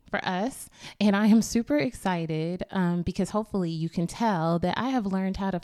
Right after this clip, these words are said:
fade in music. So there's <laughs> no more of that abrupt start and stop with the music, stopping of the music, starting of my voice. So I just wanna name that I'm super excited about that. And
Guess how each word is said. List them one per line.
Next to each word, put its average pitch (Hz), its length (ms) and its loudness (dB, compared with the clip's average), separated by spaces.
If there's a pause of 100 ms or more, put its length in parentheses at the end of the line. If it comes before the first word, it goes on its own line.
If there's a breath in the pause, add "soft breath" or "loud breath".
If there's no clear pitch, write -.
fade 190 220 -2
in 196 200 0
music. 190 540 -4 (460 soft breath)
So 202 180 4
there's 196 240 4
<laughs> 214 160 12
no 226 140 10
more 220 240 4
of 185 220 -2
that 175 340 0
abrupt - 760 0 (580)
start - 360 2
and 180 100 0
stop 170 420 -6 (140)
with 175 140 0
the 180 60 4
music, 165 500 2
stopping 175 360 4
of 170 60 4
the 165 80 2
music, 160 320 0
starting 151 380 -4
of 151 180 -8
my 151 140 -4
voice. 147 500 -8
So 160 220 2
I 165 80 2
just 170 160 0
wanna 180 260 2 (480 loud breath)
name 185 320 0
that 202 140 -2
I'm 214 80 -2
super 226 300 -2
excited 180 420 0
about 175 260 -2
that. 165 500 -2
And 180 400 2